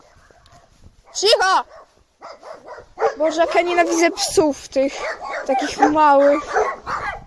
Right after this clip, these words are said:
Cicho! Cicho! Cicho! Cicho! Co za psiaki wredne.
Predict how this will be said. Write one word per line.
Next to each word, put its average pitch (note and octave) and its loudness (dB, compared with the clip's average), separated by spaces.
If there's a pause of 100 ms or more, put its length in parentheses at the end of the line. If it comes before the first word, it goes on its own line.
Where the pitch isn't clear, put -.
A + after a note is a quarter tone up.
(280)
Cicho! - 0 (500)
Cicho! - 4 (2250)
Cicho! C5+ 0 (1700)
Cicho! - -8 (1080)
Co B3 -18
za C#4 -10 (100)
psiaki D4 -16
wredne. B3+ -8